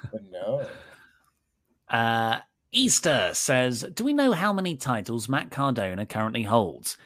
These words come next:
Speaker 2: His
Speaker 1: I think it's
Speaker 2: collection
Speaker 1: seven.
Speaker 2: is getting huge."
Speaker 1: I
Speaker 2: So
Speaker 1: think
Speaker 2: I've
Speaker 1: it's
Speaker 2: just got
Speaker 1: seven.
Speaker 2: his, got his, uh, page up. He is Absolute Intense Wrestling's Absolute Champion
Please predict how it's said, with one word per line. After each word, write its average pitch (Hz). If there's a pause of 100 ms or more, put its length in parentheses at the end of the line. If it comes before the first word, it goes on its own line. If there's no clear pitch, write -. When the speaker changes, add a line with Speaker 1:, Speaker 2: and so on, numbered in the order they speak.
(100)
Speaker 2:
His 110
Speaker 1:
I -
think 117
it's -
Speaker 2:
collection 143
Speaker 1:
seven. 101
Speaker 2:
is 110
getting 135
huge." - (440)
Speaker 1:
I -
Speaker 2:
So 104
Speaker 1:
think -
Speaker 2:
I've 147
Speaker 1:
it's 151
Speaker 2:
just -
got 220
Speaker 1:
seven. 190
Speaker 2:
his, 131 (1080)
got 160
his, 127
uh, 95 (760)
page 131
up. 76 (460)
He 196
is - (600)
Absolute 180
Intense 139
Wrestling's 120 (120)
Absolute 131
Champion 110